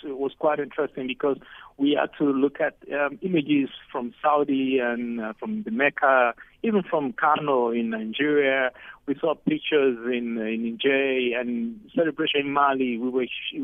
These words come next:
looking at how the Eid was being celebrated. It was actually really, really beautiful and, and, uh, sad to see people praying and, and happy that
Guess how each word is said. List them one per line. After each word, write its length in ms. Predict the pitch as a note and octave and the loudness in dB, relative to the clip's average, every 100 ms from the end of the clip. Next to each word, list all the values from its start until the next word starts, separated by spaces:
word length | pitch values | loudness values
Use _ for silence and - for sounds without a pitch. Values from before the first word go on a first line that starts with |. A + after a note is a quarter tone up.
| A#2+ | -2
looking 300 | C#3 C3+ C#3+ | -2 0 -2
at 120 | C3 - - - | -4 -6 -20 -8
how 400 | C3+ C#3 C3+ B2+ - - | -2 2 2 -2 -8 -2
the 320 | B2+ A2+ C3 | 0 2 0
Eid 120 | B2+ B2+ | 0 -2
was 160 | B2 | -2
being 220 | A2 C3 - | 0 -2 -2
celebrated. 760 | B2+ A#2 A#2 A#2 - B2+ A#2 | -2 0 0 0 0 -2 0
It 120 | A#2+ - | -2 -2
was 120 | C3+ - | -2 0
actually 360 | C3 - C3+ B2 | -2 -2 -2 0
really, 320 | C3 B2+ A#2+ | 2 2 2
really 220 | A#2+ A2+ | 0 -2
beautiful 520 | - A#2+ A2 - A2+ | -2 -2 -2 -4 -2
and, 300 | A2+ A2+ A2+ | -2 -4 -6
and, 260 | A2+ A2 A2+ | -6 -6 -6
uh, 200 | A#2+ A2 - | -6 -6 -2
sad 200 | C3 A#2 - | -2 -2 -4
to 80 | - - | -10 -4
see 260 | A#2+ A2+ - | -2 -2 -2
people 220 | C3 A#2+ _ | -2 -2 _
praying 340 | D#3+ D3 C#3 C3 | 0 2 0 -2
and, 220 | A#2+ A#2 | -6 -8
and 240 | B2+ B2 B2+ | -8 -6 0
happy 340 | B2+ - A2+ | 0 0 -4
that 200 | A#2 | -2